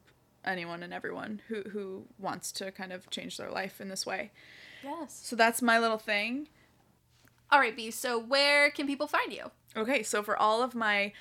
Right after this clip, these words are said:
Speaker 1: organizing hacks and, uh, opinions and advice, um, on Instagram, I'm at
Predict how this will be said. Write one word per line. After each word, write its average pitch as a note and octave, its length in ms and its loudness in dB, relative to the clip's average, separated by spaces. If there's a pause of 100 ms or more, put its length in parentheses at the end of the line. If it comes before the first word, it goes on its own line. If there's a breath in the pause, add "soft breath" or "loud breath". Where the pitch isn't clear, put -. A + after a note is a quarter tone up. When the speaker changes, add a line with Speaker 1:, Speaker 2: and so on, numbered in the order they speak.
(240 loud breath)
Speaker 1:
organizing A3+ 600 4
hacks A3 420 0
and, G#3 400 -4
uh, G3+ 240 0
opinions A3 640 -2
and G#3+ 140 -2
advice, G3+ 720 0
um, F#3 420 2 (380 loud breath)
on G3 180 2
Instagram, F#3+ 480 -4
I'm F#3 200 -2
at F3 180 -4